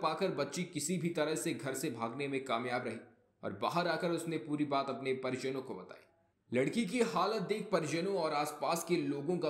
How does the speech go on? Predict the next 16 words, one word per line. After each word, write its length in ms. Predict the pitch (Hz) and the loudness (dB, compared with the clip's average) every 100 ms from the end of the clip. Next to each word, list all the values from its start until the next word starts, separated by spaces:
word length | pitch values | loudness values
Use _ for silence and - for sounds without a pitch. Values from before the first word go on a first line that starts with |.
| 127 | 2
गुस्सा 320 | 131 131 170 | 0 2 0
भड़क 300 | 135 139 131 127 | 0 0 0 -2
गया 140 | 110 - - _ _ - | -2 -6 -18 _ _ -4
और 140 | 113 | 0
उन्होंने 320 | 127 160 190 185 | 2 2 2 2
आरोपी 420 | 165 165 190 185 | 2 0 0 0
महिला 340 | 139 143 180 | 0 2 2
को 120 | 170 170 | 0 0
पकड़कर 420 | 143 147 147 151 135 | 0 2 2 2 2
उसकी 280 | 131 131 127 | 0 -2 -4
पिटाई 300 | - 127 127 117 | 0 2 2 0
कर 180 | 104 | -4
दी। 200 | 90 - - _ _ _ _ - | -6 -10 -20 _ _ _ _ 0
आरोपी 340 | 110 123 127 180 | 2 2 2 2
महिला 280 | 156 180 180 | 4 2 2
पूर्णिमा 420 | 175 165 170 | 2 2 2